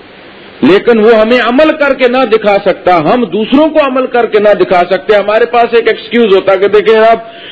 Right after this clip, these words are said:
جب رسول یہ کام نہیں کر سکے تو ہما شما یہ کام کیسے کر سکتے؟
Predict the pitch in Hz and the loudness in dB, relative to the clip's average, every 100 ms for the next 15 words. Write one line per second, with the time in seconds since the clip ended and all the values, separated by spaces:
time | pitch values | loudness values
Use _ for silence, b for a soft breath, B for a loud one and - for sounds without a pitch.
0 | B 254 262 262 262 269 311 311 302 294 | B -2 0 0 0 0 0 2 0 0
1 | 240 247 226 233 226 220 196 180 165 180 | -2 -2 0 -2 0 0 0 -4 -2 0
2 | 151 - 196 156 147 185 214 220 220 220 | -2 -2 -2 -2 0 -2 -2 -4 -4 -4
3 | 214 214 226 240 262 202 - 117 - - | -4 -6 -4 -4 -2 -2 -2 -4 -4 -14